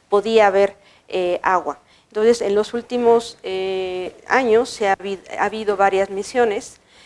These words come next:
en las que, que, eh, cuyo, cuya misión ha sido tratar de enten-, de descubrir si realmente había agua en la Luna. Y ya, eh, misiones como Lunar Prospector, Clementine, R Cross y, eh, Chandrayaan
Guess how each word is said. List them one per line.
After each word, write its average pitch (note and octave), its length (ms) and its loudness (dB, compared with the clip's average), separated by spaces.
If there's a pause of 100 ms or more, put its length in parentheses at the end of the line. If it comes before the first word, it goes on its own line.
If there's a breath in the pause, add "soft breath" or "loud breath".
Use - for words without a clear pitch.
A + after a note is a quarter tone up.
(140)
en A#3+ 160 2
las A#3+ 160 2
que, - 380 -4
que, G3+ 320 -2
eh, F#3 360 -12
cuyo, G#3 240 -2 (140)
cuya G#3 180 4
misión A#3+ 420 0
ha A3+ 80 0
sido G#3+ 360 0
tratar A3+ 460 2
de G#3 120 -2
enten-, F3+ 280 -8
de E3+ 340 -6
descubrir G3 480 -6
si A3+ 80 -6
realmente F#3 400 0
había F3 140 4
agua F3 160 0
en F#3+ 60 0
la A3 80 2
Luna. C#4 200 -6 (460 soft breath)
Y G3+ 140 0
ya, G3+ 260 4
eh, F3 260 -6
misiones G3+ 540 0
como F#3 360 -4 (280 loud breath)
Lunar G#3 320 4
Prospector, G3+ 640 -2
Clementine, F#3+ 640 -2 (300 soft breath)
R F#3 300 0
Cross G3+ 500 2
y, F3+ 380 -4
eh, F3+ 160 -6
Chandrayaan G3 600 -2